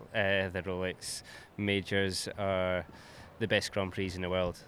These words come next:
They're the ones that every rider wants to win. So, um, if our horse is in good form, we want to be at those majors, and we all want to win. So I think, uh, yeah, we all, uh, chase them. They're, they're high on the calendar,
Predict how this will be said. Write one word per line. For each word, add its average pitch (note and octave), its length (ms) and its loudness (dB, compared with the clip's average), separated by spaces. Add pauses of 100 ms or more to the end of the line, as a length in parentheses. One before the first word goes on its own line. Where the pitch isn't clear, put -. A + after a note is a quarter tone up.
They're F2+ 440 0
the F2+ 120 -2
ones F2+ 380 -4
that F#2 100 -2
every F#2 220 -2
rider F#2 240 0
wants F#2 220 -2
to F#2+ 120 -4
win. F#2+ 300 0
So, F2+ 440 0 (720)
um, F2 720 0
if F#2 220 -4
our F#2 120 4
horse G2 300 2
is G2+ 60 0
in G2 120 2
good F#2+ 160 0
form, G#2+ 300 4
we G#2 80 2
want G2 240 0
to G2 100 -2
be F#2+ 200 0
at F#2 60 -4
those F#2+ 260 -4
majors, F#2+ 500 0
and F2+ 160 -2
we F2+ 80 0
all F#2 200 2
want F2+ 260 -4
to F#2+ 140 -2
win. F#2+ 300 0
So F2 360 -4 (120)
I F#2 60 -8
think, F2+ 440 -6
uh, F2 400 0 (420)
yeah, F#2+ 200 2 (120)
we F#2+ 180 0
all, F#2+ 260 2
uh, F#2 160 2 (120)
chase - 320 -2
them. F#2+ 240 0
They're, F#2 240 0
they're F#2 160 0
high F#2+ 240 4
on F#2+ 100 0
the F#2+ 60 -2
calendar, F#2 500 -2